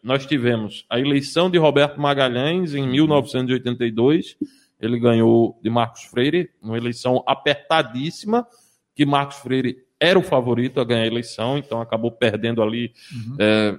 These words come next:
Speaker 1: num, num detalhe, na verdade. E depois tivemos a eleição de, é, noventa, em que Arraes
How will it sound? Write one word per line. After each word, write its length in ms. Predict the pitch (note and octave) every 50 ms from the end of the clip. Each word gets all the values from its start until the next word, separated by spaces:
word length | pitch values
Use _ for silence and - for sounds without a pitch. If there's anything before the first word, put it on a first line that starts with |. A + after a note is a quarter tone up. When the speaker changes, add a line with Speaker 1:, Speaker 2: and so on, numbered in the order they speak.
| - _
Speaker 1:
num, 400 | D#2+ F#2+ G#2+ A2+ B2+ C3+ C3 B2+
num 220 | B2+ A#2 C3+ C#3
detalhe, 680 | C#3 C#3 B2+ - - - B2+ B2+ C#3 D3+ D#3+ F#3 G#3 G3 -
na 160 | C3+ C3+ C3+
verdade. 640 | C3 C3+ B2+ A#2+ A2 A#2+ A#2+ B2+ C3+ D3 F#3 F#3 - - _ _
E 120 | - C#3 D#3
depois 340 | F3+ F3+ F3+ F#3 G3 G3 G3
tivemos 560 | A#3 A3+ E3+ E3+ E3+ F3+ G3+ A3+ A3+ - - _ _ _ _ _ _
a 100 | - C#3+
eleição 560 | E3 F3 F#3 F3 E3+ - - E3+ F3 F#3+ G3+
de, 400 | F#3 D#3+ E3 F3 G3 A3 B3 A3+ _ _ _ _ _ _ -
é, 640 | A#2+ C3 C3+ C3 C3 C3 C3 B2+ A#2+ A#2 A2 A2 -
noventa, 760 | - C3 D3+ E3 E3+ D3+ A#2 C3 D3 D#3+ F3+ - - C4+ C#4 C4+ - -
em 140 | - F3+ F3+
que 160 | F3 - E3
Arraes 680 | E3+ E3+ D#3 B2+ A#2+ C3+ C#3+ D3+ E3 F#3+ B3 B3 - -